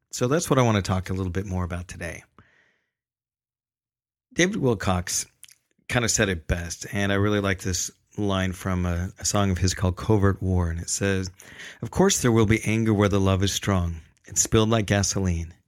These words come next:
It's crude, but it's a power we can draw upon when it fuels the right machine."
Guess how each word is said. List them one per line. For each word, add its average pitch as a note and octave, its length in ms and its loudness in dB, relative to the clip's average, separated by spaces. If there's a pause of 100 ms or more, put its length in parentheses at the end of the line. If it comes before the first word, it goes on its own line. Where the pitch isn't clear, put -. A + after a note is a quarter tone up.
(400)
It's - 100 0
crude, C#3 380 2
but G2 120 2
it's F#2 140 -2
a G2 60 -2
power A#2+ 400 2
we F#2 100 2
can F#2 160 -4
draw F2 220 -4
upon F2 480 -8
when G#2+ 160 -2
it G#2 100 -6
fuels A2 460 0
the G2 120 -4
right F#2 200 0
machine." F#2+ 520 -6